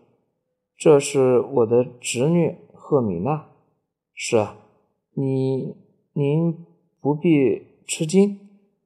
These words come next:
这无法改变，她的形体就是这样。”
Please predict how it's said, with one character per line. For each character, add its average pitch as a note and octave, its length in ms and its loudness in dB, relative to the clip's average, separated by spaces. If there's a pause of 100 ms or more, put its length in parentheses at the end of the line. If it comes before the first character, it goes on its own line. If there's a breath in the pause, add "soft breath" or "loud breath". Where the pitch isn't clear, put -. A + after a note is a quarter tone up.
(480)
这 D#3+ 200 4
无 C#3+ 180 2
法 E3 180 0
改 C3 200 -4
变， E3 320 -6 (240)
她 G3 120 2
的 G3 120 6
形 F3+ 280 -2
体 G#2 680 -6
就 G#3+ 200 4
是 D3 200 -6
这 G2 240 -4
样。” G2+ 180 -8